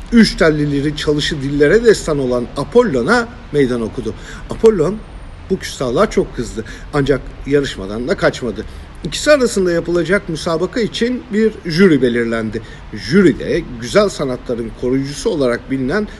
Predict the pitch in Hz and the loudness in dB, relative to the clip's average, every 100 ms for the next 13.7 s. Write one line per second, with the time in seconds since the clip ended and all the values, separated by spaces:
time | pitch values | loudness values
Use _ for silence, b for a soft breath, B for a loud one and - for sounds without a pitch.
0 | B 135 147 170 - 240 147 - 156 165 | B -6 -4 -4 -2 -2 -2 -6 -4 -2
1 | 233 127 123 113 107 147 202 - 131 185 | -4 -6 -6 -4 -4 -2 -2 -2 -2 -2
2 | B B B 131 151 - 202 190 - - | B B B -2 0 4 2 2 -6 -14
3 | 139 151 110 139 139 - - 123 123 113 | -4 0 0 0 -2 -6 -10 -8 -6 -4
4 | 101 92 98 - - - - 147 110 - | -4 -6 -10 -12 -18 -18 -2 0 0 -4
5 | 107 101 143 160 - - 120 104 - - | -6 -2 -2 -4 -8 -14 -12 -8 -8 -10
6 | - - B B B 170 - - 196 202 | -14 -16 B B B -10 -2 6 6 6
7 | 180 175 170 165 160 165 185 226 220 - | 4 4 0 2 2 4 6 6 4 -6
8 | 123 170 143 160 208 - 175 156 127 - | 0 0 2 2 0 0 -2 -2 -4 -4
9 | 170 180 170 139 170 117 113 170 165 147 | 2 2 2 0 0 -2 0 0 0 -2
10 | 131 120 117 113 113 113 104 110 B B | -2 0 0 -2 -4 -4 -4 -6 B B
11 | - 165 160 - - 156 135 135 123 120 | 2 2 2 -4 -2 -2 0 0 0 -2
12 | 110 107 B B 214 226 151 147 240 359 | -4 -10 B B 2 2 0 -2 0 0
13 | - 185 135 170 233 143 143 | 0 0 2 2 4 0 -2